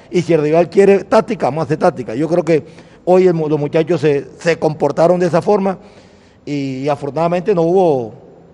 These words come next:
no hubo lesiones, no hubo nada grave. La expulsión de, de, de, de Aldair de pronto fue una, una, una, una, una plancha de atrás o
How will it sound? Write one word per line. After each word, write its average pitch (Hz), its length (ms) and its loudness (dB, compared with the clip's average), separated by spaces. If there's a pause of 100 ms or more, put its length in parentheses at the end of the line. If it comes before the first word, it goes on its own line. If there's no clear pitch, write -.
(1000)
no 170 120 0
hubo 190 120 4
lesiones, 160 540 -4
no 147 80 -8
hubo 175 160 -2
nada 170 180 0
grave. 160 400 2
La 131 60 -12
expulsión 151 360 -4
de, 170 220 2
de, 143 240 2
de, 120 360 -4 (600)
de 135 120 -2
Aldair 135 320 -2
de 170 80 0
pronto 165 240 -4
fue 151 80 -2
una, 160 240 0
una, 147 480 -2
una, 151 240 -4
una, 143 480 -2 (340)
una 160 220 -2
plancha 156 300 0
de 143 40 2
atrás 180 400 0
o 156 80 -4